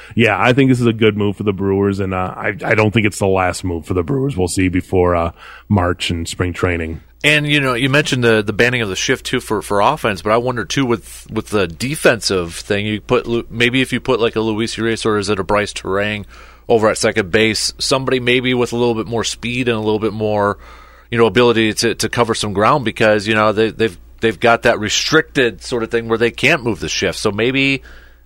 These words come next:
Speaker 2: could that be part of the thinking a little bit there, too? Going a little bit
Speaker 1: I
Speaker 2: younger?
Speaker 1: really, I think it's gonna be good 'cause it's gonna make defense more important.
Speaker 2: Mm-hmm.
Speaker 1: Back to kinda how it used to be. Range is gonna be more important. I don't think you're gonna see the days of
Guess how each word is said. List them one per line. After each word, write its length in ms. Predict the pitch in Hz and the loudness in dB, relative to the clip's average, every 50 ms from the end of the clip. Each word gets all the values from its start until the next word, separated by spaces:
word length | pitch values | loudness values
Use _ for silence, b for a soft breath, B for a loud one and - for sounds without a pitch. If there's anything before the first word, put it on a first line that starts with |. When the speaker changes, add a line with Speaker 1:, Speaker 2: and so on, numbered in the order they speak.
| b _ - | b _ -8
Speaker 2:
could 100 | - 92 | -2 0
that 120 | 104 107 - | 0 2 0
be 80 | 139 | -2
part 200 | - 151 147 151 | 0 2 2 2
of 60 | 147 | 2
the 60 | 139 - | 0 -2
thinking 400 | - 156 143 - 160 156 156 - - - - | -2 -2 -2 0 -2 -4 -4 -6 -14 -12 -6
a 40 | 135 | -2
little 160 | 135 143 135 131 | -2 -2 0 -2
bit 140 | 139 139 | -4 -2
there, 120 | - 147 143 | 0 -2 0
too? 260 | - - 156 196 - - - - | 0 0 0 -2 -2 -8 -12 -2
Going 160 | - 127 123 | 0 2 2
a 40 | 120 | 4
little 140 | 117 120 113 | 2 2 2
bit 160 | 120 113 113 | 0 0 2
Speaker 1:
I 20 | 123 | 0
Speaker 2:
younger? 160 | - 135 143 | 2 4 6
Speaker 1:
really, 180 | 143 143 131 - - - - - _ - - - _ _ _ _ _ | 6 6 6 4 -2 -12 -20 -20 _ -20 -20 -20 _ _ _ _ _
I 80 | - 127 | -2 -2
think 280 | 123 - 151 151 139 127 | 4 6 6 6 6 4
it's 160 | 123 - - | 2 2 2
gonna 160 | - 123 117 | 2 4 4
be 80 | 113 107 | 4 4
good 240 | 95 113 113 101 | 4 2 2 2
'cause 120 | - 117 107 | 2 0 0
it's 120 | 95 - | 0 0
gonna 160 | - 120 107 | 0 2 2
make 300 | 101 104 104 104 98 - _ | 2 2 0 0 -2 -4 _
defense 420 | 117 101 92 - 95 95 92 - | -4 -4 -2 -2 -2 -4 -2 -2
more 180 | 98 95 90 85 | -4 -4 -2 -4
important. 600 | 85 82 - 90 87 85 85 - 131 127 - - - _ - | -4 -4 -4 -2 -2 -2 -4 -6 -8 -10 -12 -14 -20 _ -14
Speaker 2:
Mm-hmm. 300 | 110 95 - 101 101 101 | -14 -12 -10 -10 -2 0
Speaker 1:
Back 260 | 110 101 101 - - | 2 2 2 0 -4
to 120 | - - - - | -12 -18 -6 -4
kinda 140 | 107 101 90 | -2 -2 0
how 180 | 90 95 92 95 | 0 2 2 2
it 60 | 98 | 2
used 160 | 98 90 - | 0 -2 0
to 60 | 127 | 0
be. 80 | 98 113 | 2 4
Range 440 | 117 104 110 113 113 120 123 120 107 | 4 6 6 6 6 6 6 4 4
is 80 | 98 87 | 2 2
gonna 160 | 95 - 95 | 0 0 0
be 120 | 98 92 90 | -2 -4 -2
more 240 | 90 95 92 90 | -2 -2 -2 -2
important. 340 | 87 85 - 98 95 92 95 | -2 -2 -2 -2 -2 0 0
I 40 | 107 | 2
don't 140 | 123 127 113 | 2 2 4
think 140 | 127 127 117 | 2 2 2
you're 100 | 120 107 | 2 2
gonna 140 | 107 101 | 2 0
see 160 | 92 - 120 107 | 0 0 0 0
the 100 | 101 101 | 0 -2
days 440 | 92 98 95 90 87 90 92 87 | -2 -2 -2 -2 -2 -4 -4 -4
of 260 | 92 87 90 87 85 | -4 -4 -4 -4 -6